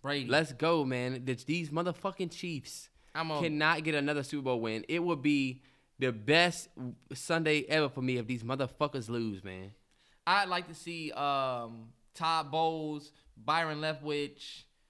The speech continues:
Speaker 1: um, Bruce Arians pull off the upset 'cause they will be able to upset if they win. I don't care what anybody says, even though they gonna be at home.
Speaker 2: Right.
Speaker 1: Beating the Chiefs is gonna be an upset.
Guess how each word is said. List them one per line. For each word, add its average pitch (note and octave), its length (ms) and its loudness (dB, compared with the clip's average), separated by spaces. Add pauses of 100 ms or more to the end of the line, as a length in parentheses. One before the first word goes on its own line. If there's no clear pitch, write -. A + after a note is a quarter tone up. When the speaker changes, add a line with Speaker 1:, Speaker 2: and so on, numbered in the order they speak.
(260)
Speaker 1:
um, A#2+ 680 -2 (160)
Bruce D#3 340 -4
Arians D3 360 -4
pull D3 180 -6
off C3+ 160 -2
the - 140 -6
upset B2 400 -6
'cause C3 120 -10
they B2+ 140 -4
will B2+ 220 -6
be A#2+ 220 -6
able A#2+ 200 -4
to A2+ 60 -4
upset A#2 300 -6
if A2 100 -10
they B2 140 -8
win. A2+ 400 -10 (520)
I A#2+ 100 -4
don't A#2 100 -8
care B2 100 -10
what A#2 100 -8
anybody C3 280 -6
says, C3+ 240 -8
even C#3 180 -8
though C#3+ 60 -4
they D3 120 -4
gonna D3+ 100 -6
be D#3+ 140 -4
at E3 80 -4
home. C3+ 400 -6 (360)
Speaker 2:
Right. G2+ 180 -4
Speaker 1:
Beating D#3 260 0
the D3 80 0
Chiefs C#3+ 340 -6
is B2+ 60 -12
gonna A#2+ 140 -8
be A2 80 -8
an - 80 -10
upset. G2+ 420 -12